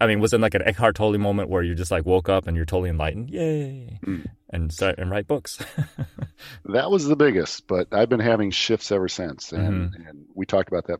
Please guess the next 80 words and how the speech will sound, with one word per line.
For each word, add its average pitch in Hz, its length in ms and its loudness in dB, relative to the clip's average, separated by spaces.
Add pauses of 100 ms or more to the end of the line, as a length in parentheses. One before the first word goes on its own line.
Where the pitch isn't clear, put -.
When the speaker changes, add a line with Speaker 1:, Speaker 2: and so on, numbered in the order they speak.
Speaker 2:
right 92 180 -2
before 85 220 -8
we 78 80 -8
got 82 160 -6
on. 90 180 -6
So 87 280 -2
I 92 140 2
had 104 160 4
another 90 280 -2
shift - 320 -4
last 82 300 -6
night, 90 240 -4
in 73 60 -12
fact, - 340 -10
and 82 80 -12
we'll 92 100 -4
get 92 180 0
to 80 60 -2
Speaker 1:
Mm-hmm. 67 80 -8
Speaker 2:
that. - 120 -14 (280)
Speaker 1:
Mm-hmm. 90 200 -2 (180)
Speaker 2:
But 95 140 2
after 135 260 4
that, 127 400 4
I, 104 140 -2
it 113 180 -2
was 101 220 -4
a 95 240 2
hundred 117 360 0 (180)
eighty 104 240 0
degree 101 280 -4
shift, - 300 -10
right? 101 200 -2
I 123 120 4
was 107 140 0
mad 117 340 2
at 76 100 2
money. 80 340 -10
I 92 80 -6
was 110 200 -8
mad 113 280 -2
at 82 120 -4
stuff - 480 -10
because - 260 -12
it 80 100 -14
caused 110 320 -2
all 92 120 0
this 85 160 -8
pain. 107 520 -4 (560)
And 107 100 -4
I 117 40 4
was 117 100 2
on 127 120 4
the 113 100 2
front 170 380 4
end 113 120 4
of 101 60 2
my 92 100 2
Speaker 1:
Oh. 82 40 0
Speaker 2:
growth 87 240 -2
journey, 90 320 -8
so - 140 -6
I 104 40 0
really 120 220 2
didn't 90 200 -2
understand 82 520 -8
me 82 180 -10
or 76 140 -10
all 80 160 -6
of 69 100 -16
this. - 320 -18
So - 140 -8
I 139 40 -2
just 127 180 -10
got 87 160 -2
mad 95 260 -2
at - 80 -6
money. 76 260 -16
And 80 120 -14
I, 80 40 -10